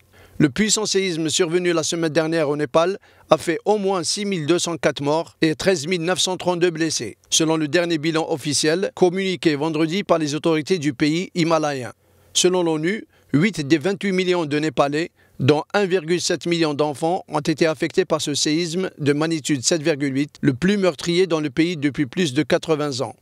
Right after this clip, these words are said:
La communauté internationale s'est rapidement mobilisée et des centaines de secouristes étrangers sont à pied d'œuvre pour rechercher des rescapés dans les décombres, soigner les blessés, installer des camps de fortune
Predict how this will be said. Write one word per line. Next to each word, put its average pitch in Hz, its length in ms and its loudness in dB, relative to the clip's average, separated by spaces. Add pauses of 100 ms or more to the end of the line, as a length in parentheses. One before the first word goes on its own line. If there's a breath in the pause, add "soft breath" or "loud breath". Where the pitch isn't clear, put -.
(320 soft breath)
La 151 100 6
communauté 190 580 0
internationale 165 640 -2
s'est 165 120 0
rapidement 151 440 0
mobilisée 156 760 0
et 156 120 0
des 156 100 2
centaines 190 400 -2
de 151 80 0
secouristes 165 600 0
étrangers 156 580 0
sont 156 240 -2
à 143 80 0
pied 156 160 0
d'œuvre 147 540 0
pour 143 120 0
rechercher 180 480 2
des 160 120 -2
rescapés 165 560 0
dans 156 120 -2
les 147 140 -2
décombres, 151 640 -2
soigner 185 460 2
les 165 140 -2
blessés, 151 580 -2
installer 185 400 2
des 165 120 0
camps 170 180 -2
de 160 100 -2
fortune 170 500 -2